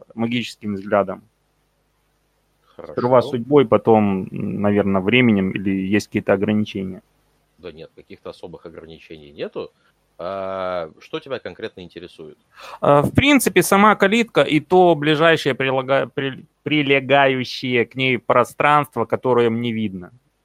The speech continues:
Speaker 1: Ну, я не знаю, просто видно ли то место, которое, как мне показалось, э,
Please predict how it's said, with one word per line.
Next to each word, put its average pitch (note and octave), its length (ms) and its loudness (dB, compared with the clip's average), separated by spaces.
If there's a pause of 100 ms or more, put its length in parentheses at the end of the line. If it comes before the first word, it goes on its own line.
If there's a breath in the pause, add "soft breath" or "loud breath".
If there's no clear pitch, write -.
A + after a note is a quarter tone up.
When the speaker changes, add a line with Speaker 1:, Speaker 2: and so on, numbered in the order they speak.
Speaker 1:
Ну, D#3+ 100 -4
я F3 140 4
не F3+ 80 -2
знаю, E3 260 2
просто - 280 -4
видно C#3+ 260 -2
ли C3 160 -2
то C#3+ 160 0
место, C#3+ 320 0
которое, A#2+ 580 2
как B2 220 0
мне B2 120 0
показалось, A#2 760 2
э, A2+ 320 -4